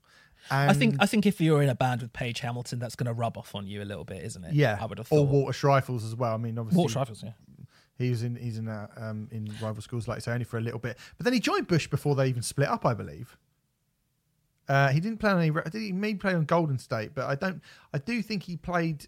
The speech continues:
Speaker 2: I do think he was in Bush, um, before they first reformed. I'm sure they were. Yeah,
Speaker 1: I don't
Speaker 2: he was
Speaker 1: know.
Speaker 2: in two thousand and one. In two thousand and one,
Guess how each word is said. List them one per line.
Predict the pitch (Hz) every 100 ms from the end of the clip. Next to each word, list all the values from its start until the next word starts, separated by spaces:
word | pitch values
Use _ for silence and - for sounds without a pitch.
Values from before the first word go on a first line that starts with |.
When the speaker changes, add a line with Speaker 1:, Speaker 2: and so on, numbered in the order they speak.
| _
Speaker 2:
I | 147
do | 143 226
think | 226
he | 202
was | 180 165
in | 175 151
Bush, | 170 135 - - - _ _ _ _ _
um, | 143 135 131 131 131 131 127 - _ -
before | 127 - - 170 160 156 156 147 143
they | 127 135 131 131 131 127 127 120 - _ _ _ _ _ _ _ _ _ _
first | - 147 135 117 -
reformed. | 117 - 135 104
I'm | 117
sure | 120 - 226 170
they | 107
were. | 101 80 104 _ - _
Yeah, | - 208 131
Speaker 1:
I |
don't | 339 185 190
Speaker 2:
he |
was | 185 143
Speaker 1:
know. |
Speaker 2:
in | 170
two | - 262 220
thousand | 240 233 214 220
and | 226
one. | 208 156 117 123 - - _ -
In | 156
two | 147 240
thousand | 208 226 185
and | 185
one, | 151 131 117 131